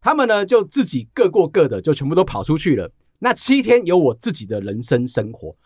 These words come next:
双子座的朋友，如果今天有放假，他很想出门的话，他会把行程塞满。但是那一次的我啊，特别特别的懒惰，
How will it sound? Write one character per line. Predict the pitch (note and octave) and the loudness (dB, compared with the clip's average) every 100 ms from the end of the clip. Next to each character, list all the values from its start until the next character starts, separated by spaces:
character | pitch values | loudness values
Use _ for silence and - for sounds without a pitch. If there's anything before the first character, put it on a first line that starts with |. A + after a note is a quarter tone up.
| _ _ _ _ _ _ | _ _ _ _ _ _
双 | - C4+ E4 | -2 2 2
子 | C#4 D#3+ | 0 -2
座 | G#3 | 2
的 | F3 | 2
朋 | - D3 | 2 0
友， | C3+ F2 - | 0 -2 -2
如 | A3 | -2
果 | E4+ F3+ | 2 2
今 | A#2+ F#3 | 0 -2
天 | G3+ | 0
有 | A2+ | -2
放 | - C#3 G#2+ | -2 -4 -4
假， | A2+ D2+ | -8 -6
他 | - D#3+ | -4 -2
很 | D3 F#3+ | 0 0
想 | C#3+ A#2 | -2 0
出 | D3+ | 2
门 | D3 F#2 | 2 2
的 | |
话， | G#2 E2+ | -4 -6
他 | - | 0
会 | E3 | 0
把 | G2 | 0
行 | - - B2 | -6 -4 -2
程 | E3 A#2+ | -2 -2
塞 | A#2 - C3+ | -4 -4 -2
满。 | C#3 D#2+ _ _ _ _ _ | -2 -6 _ _ _ _ _
但 | D#4+ A3+ | -2 0
是 | C#4 | 0
那 | A3+ C4+ | 0 0
一 | F#3 | 0
次 | - G3+ | -2 0
的 | C3 | 2
我 | G2 E2+ | 0 -2
啊， | F2 - _ - | -6 -8 _ -10
特 | - C#4+ E3+ | 0 2 2
别 | A#2 A2+ | -2 -6
特 | B2 F#3+ | 0 0
别 | G#2+ | 0
的 | F#2 | -8
懒 | F2 E2 - | -10 -14 -12
惰， | F2+ | -12